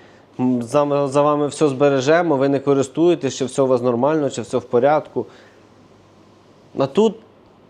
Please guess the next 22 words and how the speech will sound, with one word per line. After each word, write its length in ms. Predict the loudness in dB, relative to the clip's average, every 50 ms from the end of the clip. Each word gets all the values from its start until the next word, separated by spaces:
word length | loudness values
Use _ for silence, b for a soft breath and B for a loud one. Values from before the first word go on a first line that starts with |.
| _ _ _ _ _ _ _ _ _ _ _ -20 -20 _ _ _ _ _ _ _ _ -4
просто 540 | 0 2 2 2 0 -2 -6 -6 -6 -6 -6 -8
дзвониш, 480 | -4 0 0 2 2 0 -2 -4 -8 -12 B B B B B B
фіг 240 | -2 2 2 2 2
до 100 | 0 0
кого 260 | 2 2 2 2 0
додзвонишся. 720 | 0 0 -2 -2 0 0 2 2 2 2 0 -2 0 2 2
Я 80 | 2
можу, 240 | 4 2 2 2 2
я 60 | 0
гарантую, 500 | 2 0 0 0 -2 0 2 2 4 4
я 100 | 4 2
до, 140 | 2 2 2
я 140 | 4 4 4
на 120 | 2 0
цей 180 | 0 0 0 2
номер, 320 | 2 2 2 2 2 2
ну, 240 | 2 2 2 2 2
не 120 | 2 0 0
на 80 | -2
цей 200 | 2 2 2 2
номер, 300 | 4 2 2 2 2 2
але 260 | 2 2 2 0 -2